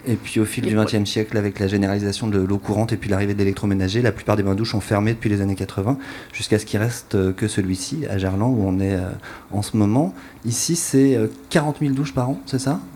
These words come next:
Speaker 1: Qu'est-ce qu'on a comme chiffre ?
Speaker 2: C'est ça. En deux mille dix-huit, euh, trente-huit mille, euh, accès aux douches, donc ce qui est très important. Voilà. Ça représente à peu près, euh, cent cinquante, deux cents, voire plus,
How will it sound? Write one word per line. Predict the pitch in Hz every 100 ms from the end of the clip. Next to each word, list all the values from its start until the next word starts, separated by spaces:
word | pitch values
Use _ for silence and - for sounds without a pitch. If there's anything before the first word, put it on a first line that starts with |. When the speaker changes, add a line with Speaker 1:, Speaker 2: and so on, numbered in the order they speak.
| 135 -
Speaker 1:
Qu'est-ce | -
qu'on | - 110
a | 117
comme | 104
chiffre ? | 98 107 -
Speaker 2:
C'est | - 220
ça. | 160 - - - - -
En | 190 180
deux | 208
mille | 202 190
dix-huit, | 202 185 214 214
euh, | 190 180 180 180 175
trente-huit | - 190 180 196
mille, | 190 190 185
euh, | 175 170 165 160 165
accès | - - -
aux | 165
douches, | 160 196 - - - 180
donc | 170
ce | -
qui | 170 170
est | 160
très | 180 170
important. | 160 160 - 165 269 - - - - 165
Voilà. | 156 - - - - -
Ça | 185
représente | - 196 190 202 196
à |
peu | 196 190
près, | - 196 190 196
euh, | 185 175 170 165 160 160
cent | 160 190
cinquante, | 185 185 185 190 190 175
deux | 190
cents, | - 190 196
voire | 175 165
plus, | - 208 202 -